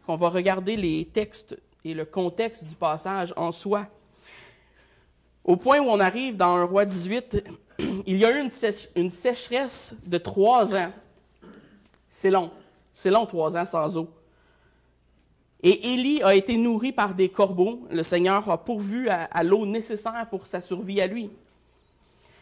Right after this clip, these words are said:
Après ces trois années de sécheresse, nous arrivons au chapitre dix-huit où Élie,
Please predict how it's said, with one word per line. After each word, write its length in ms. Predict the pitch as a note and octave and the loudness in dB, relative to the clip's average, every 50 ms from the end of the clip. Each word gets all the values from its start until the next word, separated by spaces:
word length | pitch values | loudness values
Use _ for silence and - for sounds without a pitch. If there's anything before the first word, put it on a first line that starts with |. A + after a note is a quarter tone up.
| _ - | _ -6
Après 260 | E3 - - B3+ C#4 | -6 -4 0 -2 -2
ces 160 | C#4 B3 G#3+ | -2 -2 -6
trois 340 | G3+ - - C#4+ D#4 C4 B3+ | -6 -2 2 2 2 4 2
années 200 | A#3 B3 C#4 C4+ | 0 -2 -2 -4
de 40 | - | -4
sécheresse, 640 | - - G#3+ G#3+ - - A3+ B3 C4+ C4 - - - | -2 -2 -2 -2 -2 -4 -4 -4 -4 -6 -10 -8 -6
nous 180 | G3+ F3 F3+ | -4 0 0
arrivons 340 | F3 F#3 F#3+ F#3 F#3+ A3 A3+ | 0 0 0 -2 -2 -2 -2
au 40 | G3 | -2
chapitre 320 | G3 G#3 G#3+ - A#3+ G#3 | -2 -2 -4 -4 -4 -8
dix-huit 380 | F#3+ F#3 F3 F3 F#3+ A#3 A#3 - | -8 -8 -8 -8 -6 -8 -6 -4
où 100 | F#3+ F#3 | -4 -4
Élie, 300 | F#3+ F#3 G#3 B3 C4 | -4 -2 -4 -6 -6